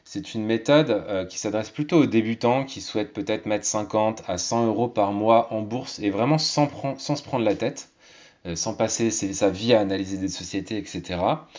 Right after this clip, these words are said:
Et en fait, pour ça, pour eux, j'ai créé, euh, onze, euh, j'ai créé une formation qui réunit onze stratégies long terme qui gagnent de l'argent,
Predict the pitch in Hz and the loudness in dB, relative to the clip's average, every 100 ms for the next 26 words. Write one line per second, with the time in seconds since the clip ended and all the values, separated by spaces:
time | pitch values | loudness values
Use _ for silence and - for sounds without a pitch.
0 | - - - - 104 101 147 - 107 - | -18 -20 -20 -4 -2 2 0 0 -2 4
1 | 147 151 110 110 147 110 87 120 127 139 | 6 4 0 4 4 2 -4 2 4 4
2 | 135 98 95 - 135 131 104 92 85 80 | 2 0 -2 -2 -4 -2 -4 -4 -4 -6
3 | 78 _ _ - - - 92 123 123 127 | -10 _ _ -20 -20 -12 -6 -4 0 2
4 | 120 - 151 156 107 107 120 - 147 139 | 2 2 0 0 -2 0 0 0 2 2
5 | 117 87 - - 123 131 113 110 110 117 | 2 -2 -6 2 2 2 -2 0 0 2
6 | 117 120 123 143 - - 98 92 117 123 | 2 2 2 2 -4 -10 -10 2 2 2
7 | 110 104 95 92 107 135 | 2 2 2 -2 -4 -6